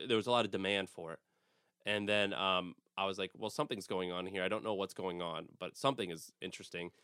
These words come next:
And so I, um, took, like, six months where I drove around the, the country on my motorcycle and basically reflected and thought about, like, what to do next. Um, and while on my motorcycle trip,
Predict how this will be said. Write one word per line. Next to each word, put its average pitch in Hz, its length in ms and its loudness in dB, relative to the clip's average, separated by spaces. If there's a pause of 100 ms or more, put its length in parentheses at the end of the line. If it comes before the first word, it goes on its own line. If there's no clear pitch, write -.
(120)
And 104 100 -4
so 98 460 0
I, 92 360 2
um, 87 420 -4 (260)
took, 120 220 -2 (200)
like, 98 220 -2 (380)
six - 340 -4
months 110 260 -2
where 101 80 -4
I 90 60 -2
drove 98 300 -2
around 95 340 0
the, 62 140 -8 (160)
the 92 100 -4
country 101 320 -4
on 92 80 -2
my 87 60 -4
motorcycle 95 760 -4
and 92 220 -8 (100)
basically 90 300 -8
reflected 90 560 -4
and 87 120 -6
thought 87 360 -2 (100)
about, 82 240 -6
like, 85 140 -6
what 90 160 -8
to 90 80 -14
do 87 120 -6
next. 87 440 -8 (600)
Um, 85 480 -2 (380)
and 95 360 2
while 101 320 8
on 101 180 2
my 95 100 2
motorcycle 98 460 -2
trip, - 260 -6